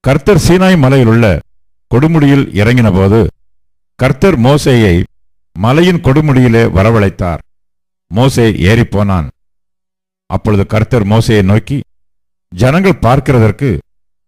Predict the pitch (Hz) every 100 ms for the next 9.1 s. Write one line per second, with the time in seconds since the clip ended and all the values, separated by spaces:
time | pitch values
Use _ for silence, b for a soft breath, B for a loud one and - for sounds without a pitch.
0 | 87 120 165 185 156 123 127 131 107 76
1 | - _ _ _ - 107 - 165 151 -
2 | 131 95 120 143 110 98 120 85 - _
3 | _ _ _ _ - 107 156 175 170 -
4 | 127 185 160 104 - 131 165 120 127 127
5 | 123 98 101 123 98 - _ _ _ _
6 | _ _ 101 123 110 131 156 151 117 95
7 | 87 - _ _ _ _ _ _ - 104
8 | 104 90 117 123 117 117 110 98 117 101